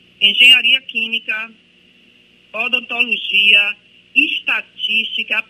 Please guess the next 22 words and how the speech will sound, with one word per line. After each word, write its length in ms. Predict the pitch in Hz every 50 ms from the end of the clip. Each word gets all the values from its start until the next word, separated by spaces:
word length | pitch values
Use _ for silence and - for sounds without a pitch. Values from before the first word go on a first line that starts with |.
| _ -
psicologia, 1300 | 277 330 339 - - 262 - - 254 254 240 220 196 190 190 - - 208 214 226 226 240 233 220 220 226 _ _ _ _ _ _ - - _ _ _ _ _ _ _ _ _ _ _ _ _ _ _ _ _ _
administração, 1300 | - 240 277 294 262 302 285 277 294 302 285 - - 240 233 247 - - - 196 220 226 233 247 247 - _ _ _ _ _
letras, 680 | - 214 202 226 254 254 247 - - - 226 247 254 - - - - _ _ _ _ _ _ _ _ -
a 80 | -
galera 420 | 233 233 202 190 - 226 214 208 196 190 _ -
bombou. 540 | 196 214 220 214 185 - 175 170 180 170 - _ _ _ _ _ _ _ _ _ _ _ _ -
A 80 | 214 233
galera 400 | 226 220 185 180 175 175 175 160
bombou, 460 | 151 170 170 170 160 147 151 135 131 - _ _
né? 220 | - 165 202 226 233 _ _ - - - - - - - - - - - - -
Meninas 460 | 202 208 226 262 311 320 320 302 233
hoje 480 | 240 247 254 285 294 - 269 294 - -
e 80 | - 240
meninos 400 | 247 233 240 262 294 302 294 240
hoje 260 | 247 240 - 277 254
que 100 | - -
estão 280 | - - - - 277 294
na 80 | 294
universidade 960 | 294 277 269 247 254 254 - - 226 180 190 190 196 202 220 226 220 233 262 - -
e 120 | - 262 247
retornam 680 | 262 254 - _ - 240 240 262 285 285 285 285 277
pro 240 | 254 - 233 240